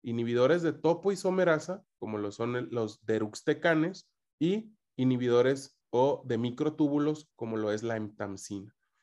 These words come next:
que si los utilizamos de manera sistémica, serán más tóxicos que con este mecanismo de caballo de Troya que estamos observando.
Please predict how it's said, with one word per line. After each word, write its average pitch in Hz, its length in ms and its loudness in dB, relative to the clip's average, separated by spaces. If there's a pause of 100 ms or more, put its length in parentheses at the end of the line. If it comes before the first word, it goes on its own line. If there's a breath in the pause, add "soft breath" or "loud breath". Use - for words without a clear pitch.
(180)
que 131 240 2
si 135 140 -4
los 131 180 0
utilizamos 139 600 -2
de 165 80 0
manera 131 380 2
sistémica, 127 920 -6 (260)
serán 131 460 0
más 135 340 0
tóxicos 147 680 -6 (180)
que 123 240 -4
con 123 200 -4
este 123 280 -4
mecanismo 131 800 -6
de 113 220 -10
caballo 110 420 -4
de 120 120 -6
Troya 110 500 -8 (180)
que 120 60 -10
estamos 107 480 -8
observando. 101 520 -16